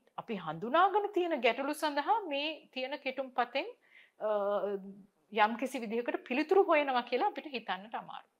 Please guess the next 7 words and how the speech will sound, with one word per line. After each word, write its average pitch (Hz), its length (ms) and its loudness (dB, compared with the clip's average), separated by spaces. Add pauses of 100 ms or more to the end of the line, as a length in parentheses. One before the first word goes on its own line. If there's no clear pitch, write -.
(760)
මොකද 170 200 -4 (420)
ශ්‍රම 196 280 -4
බලකායට 196 480 2
මං 175 140 -6
ඉස්සෙල්ලා 175 280 -4
කිව්වා 170 280 -4
වගේ 165 260 -2